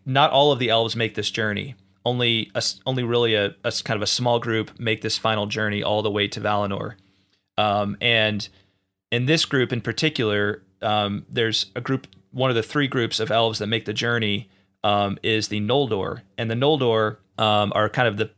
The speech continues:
the ones who are in main focus as the elves during s-, the Silmarillion. The Noldor, um, out of the Noldor arises this character Feanor. Feanor is the one who creates the Silmarils, which are these holy jewels. And he creates these jewels, uh,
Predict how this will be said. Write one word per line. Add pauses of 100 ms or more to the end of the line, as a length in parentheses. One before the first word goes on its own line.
the
ones
who
are
in
main
focus
as
the
elves
during
s-,
the
Silmarillion. (340)
The
Noldor, (220)
um, (720)
out
of
the
Noldor
arises
this
character
Feanor.
Feanor
is
the
one
who
creates
the
Silmarils,
which
are
these
holy
jewels. (240)
And
he
creates
these
jewels, (580)
uh,